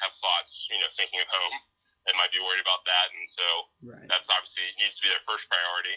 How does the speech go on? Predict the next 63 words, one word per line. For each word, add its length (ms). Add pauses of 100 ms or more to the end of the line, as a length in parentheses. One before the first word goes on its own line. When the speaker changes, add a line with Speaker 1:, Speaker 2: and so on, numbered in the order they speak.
Speaker 1:
but 240 (320)
it, 80 (240)
it, 80 (240)
I 80
think 160
it 80
will 160
help 160
them, 240
like, 160
not 240
have 160
to 80
think 160
about, 240
like, 160
"Oh 160
my 80
God, 160
we're 160
oh 160
and 80
two. 200 (600)
Like, 240
what 80
are 80
we 80
gonna 220
do?" 180 (600)
And, 420 (160)
you 160
know, 160
the, 80 (160)
the 80
team 240
still 320
seems 240
together, 540
which 100
I 80
think 160
is 160
the 140 (160)
best 240
positive 400
you 100
can 160
take 160 (160)
of, 60 (180)
you 80
know, 80 (240)
the 100 (380)
fairly 320
poor 240
start, 400 (440)
is 80
they 240
haven't 240
seemed 240
to 80
given 240
up 160
on 80